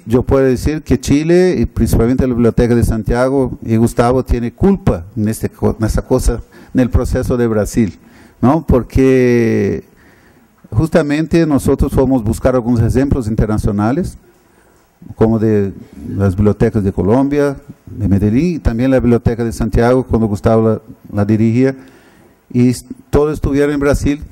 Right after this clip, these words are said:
como yo estoy aquí con vosotros, contando su experiencia y las posibilidades de hacer una biblioteca inclusiva.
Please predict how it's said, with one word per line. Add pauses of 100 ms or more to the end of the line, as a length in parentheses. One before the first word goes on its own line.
como
yo
estoy
aquí
con
vosotros,
contando
su
experiencia (440)
y
las
posibilidades
de
hacer
una
biblioteca
inclusiva.